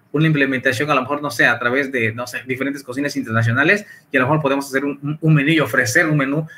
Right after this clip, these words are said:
para otras, otras personas, o imagínense creando un, un, un evento, una fiesta, una boda, etcétera, etcétera. Entonces, son muchos aspectos que pueden obtenerse y que pueden capturar al cliente para que pueda regresar. Pero regresando a la cuestión de,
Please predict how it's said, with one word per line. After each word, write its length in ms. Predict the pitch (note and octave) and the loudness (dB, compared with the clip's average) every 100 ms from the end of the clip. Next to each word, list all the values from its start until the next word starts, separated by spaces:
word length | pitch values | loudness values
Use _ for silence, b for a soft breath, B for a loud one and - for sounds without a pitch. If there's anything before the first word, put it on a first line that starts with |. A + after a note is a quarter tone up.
| B | B
para 400 | - A#2+ A2 A2+ - _ | 0 4 4 0 -8 _
otras, 460 | D#3+ D#3+ C#3 C#3 - | -4 0 0 -2 -4
otras 280 | D#3 D#3 D3+ | -4 -2 -2
personas, 560 | - C3 - D#3 D#3+ D#3+ | 0 -2 2 2 2 0
o 200 | B2+ C#3 | -4 -2
imagínense 560 | C3+ C3+ C#3 D3 D3 | -4 -2 -2 -2 -2
creando 280 | C3 B2+ C#3 | 2 2 0
un, 100 | C#3+ | -4
un, 280 | C#3 C#3+ - | -6 -10 -4
un 120 | F3 | 0
evento, 420 | D3+ D#3 D#3 C#3+ | 2 4 2 0
una 180 | C#3 C#3 | -2 -4
fiesta, 300 | - D3+ D3+ | -4 -4 -2
una 120 | C#3+ | -2
boda, 260 | C3 C#3+ C#3 | -2 -2 -2
etcétera, 480 | B2+ - A#2 A#2+ A#2 | -4 -6 -10 -6 -8
etcétera. 340 | A#2 F#3 D3 | -6 -8 -6
Entonces, 380 | C3 F#3 F#3+ - B B B | -8 -6 -8 -10 B B B
son 260 | B - G#3+ | B 0 0
muchos 280 | A3 A3 G#3 | 0 -2 -2
aspectos 480 | D#3+ E3 E3 F#3 - | -4 -4 -6 -6 -12
que 80 | D3+ | -10
pueden 420 | D3+ C#3+ E3 - b b _ _ | -4 -4 -4 -8 b b _ _
obtenerse 880 | F#3 D#3 - E3 D#3+ F3+ D#3 D3 G3+ | -4 -4 0 2 4 4 2 -2 -4
y 40 | |
que 120 | D#3 C#3 | -2 -4
pueden 260 | E3 F3 | -4 -4
capturar 540 | D3+ C#3 - C3+ C#3 E3+ | -2 -4 -4 -2 0 0
al 160 | D3+ | 0
cliente 420 | - C#3 C3 C3 | -2 -4 -4 -6
para 240 | - B2 A2+ | -4 -4 -4
que 80 | A2+ | -8
pueda 280 | A2+ G#2+ | -6 -4
regresar. 500 | G#2 G#2+ A#2 - D#3+ B B B - | -4 -6 -4 -2 -2 B B B -2
Pero 440 | D3+ D#3 D#3+ D#3 | 2 2 -2 -8
regresando 520 | C#3+ D3+ D3+ D3+ F3+ G3 | -4 -2 0 -2 -2 0
a 40 | |
la 120 | D#3 | -2
cuestión 340 | C3+ A#2 E3 D#3 | -4 -6 -4 0
de, 280 | C3+ A2+ | -2 -2